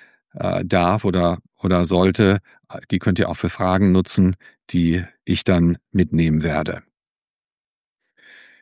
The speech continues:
Ja, ich freue mich, dass ich meine Arbeit, äh, in dieser Form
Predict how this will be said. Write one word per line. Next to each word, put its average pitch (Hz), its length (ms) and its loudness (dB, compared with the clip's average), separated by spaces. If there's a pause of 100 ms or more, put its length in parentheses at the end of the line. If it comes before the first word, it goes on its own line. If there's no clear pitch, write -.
(920)
Ja, 165 280 2 (160)
ich - 260 -2
freue 131 240 2
mich, 190 140 4
dass 123 200 2
ich 113 500 0
meine 101 260 0
Arbeit, 107 600 -2
äh, 107 360 -12
in 104 160 2
dieser 107 300 0
Form 95 440 0